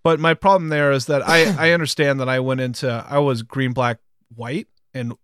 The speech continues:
Speaker 1: and green and white aren't gonna have a lot of demons. Like, I get that. And so I was really narrowed down into mono black, and there was only about ten that I wanted to choose from at that point. And so it's definitely a red black thing.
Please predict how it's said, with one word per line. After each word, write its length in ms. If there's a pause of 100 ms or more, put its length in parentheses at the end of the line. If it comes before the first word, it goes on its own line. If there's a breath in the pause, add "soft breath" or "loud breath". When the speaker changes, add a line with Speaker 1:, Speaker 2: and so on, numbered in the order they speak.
Speaker 1:
and 160
green 240
and 100
white 240
aren't 220
gonna 160
have 220
a 40
lot 220
of 120
demons. 440
Like, 200
I 80
get 320
that. 280 (760)
And 180
so 180
I 140
was 220
really 300
narrowed 380
down 180
into 460
mono 280
black, 480
and 160
there 100
was 140
only 200
about 340 (320)
ten 240
that 140
I 80
wanted 320
to 100
choose 260
from 240
at 180
that 180
point. 340 (2000 soft breath)
And 140
so 420
it's 200
definitely 300
a 80
red 300
black 440
thing. 600